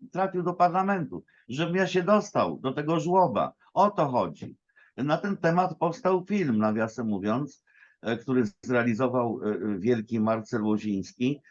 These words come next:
„Jak to się robi”, gdzie chcieliśmy pokazać prawdę na ten temat, że tych ludzi, którzy trafiają do polityki polskiej, w ogóle nie interesuje coś takiego jak polska racja stanu, jak, e, zrobienie czegoś dobrego dla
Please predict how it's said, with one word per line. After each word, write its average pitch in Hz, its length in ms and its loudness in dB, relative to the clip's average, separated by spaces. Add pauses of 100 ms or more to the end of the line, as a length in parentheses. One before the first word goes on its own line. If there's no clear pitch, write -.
„Jak 135 280 4
to 147 100 -2
się - 140 -6 (120)
robi”, 160 460 0 (320)
gdzie 107 240 -2
chcieliśmy 180 440 -2
pokazać 190 460 2
prawdę 202 440 4
na 117 160 2
ten 104 160 0
temat, 90 380 -4
że 135 200 -2
tych 381 220 4
ludzi, 170 320 2
którzy 156 420 -6
trafiają 175 420 4
do 160 100 2
polityki 151 600 -2
polskiej, 117 640 -2 (280)
w 170 120 0
ogóle 208 300 6
nie 156 120 2
interesuje 117 580 0
coś 95 160 -12
takiego 117 320 0
jak 110 260 2
polska 117 340 0
racja 107 320 0
stanu, 143 440 2
jak, 92 200 0 (420)
e, 107 140 2
zrobienie 113 520 0
czegoś 123 280 -2 (220)
dobrego 117 360 -2
dla 107 280 0